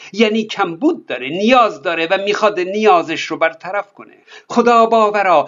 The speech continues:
اصرار دارن که بگن خدا نیاز نداره و مخلوق نیاز داره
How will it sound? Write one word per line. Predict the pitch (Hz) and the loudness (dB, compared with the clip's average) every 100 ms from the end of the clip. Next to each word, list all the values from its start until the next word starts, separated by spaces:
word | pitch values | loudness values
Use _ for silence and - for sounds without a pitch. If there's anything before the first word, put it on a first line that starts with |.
| - | -2
اصرار | 254 247 - 233 214 | -4 -4 0 0 0
دارن | 214 202 190 190 | -2 -4 -4 -6
که | 190 | -6
بگن | 180 170 165 | -4 -2 -2
خدا | 165 180 170 160 | -4 -2 0 2
نیاز | 151 165 165 147 147 156 | 2 2 2 2 -4 -6
نداره | 208 247 165 131 127 - - 185 | -2 -2 -2 -6 -8 -12 -18 -4
و | 208 | -2
مخلوق | 208 - - 226 285 208 | 0 -4 -8 0 0 2
نیاز | 202 185 170 151 | -2 2 0 0
داره | 156 151 143 | -2 -2 -2